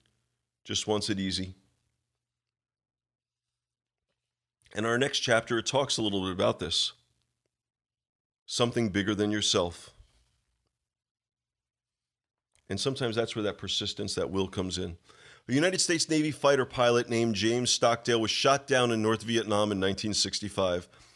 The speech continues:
As he drifted back down to earth after ejecting from his plane,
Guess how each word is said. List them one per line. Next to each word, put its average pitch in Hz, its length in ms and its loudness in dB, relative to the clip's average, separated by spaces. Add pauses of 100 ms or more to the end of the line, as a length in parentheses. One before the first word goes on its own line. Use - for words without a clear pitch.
(240)
As 135 180 4
he 160 100 -4
drifted 147 500 0
back 131 240 2
down 147 220 2
to 147 80 2
earth 131 300 2
after 120 360 0
ejecting 113 500 0
from 127 160 -2
his 127 120 0
plane, 90 520 -2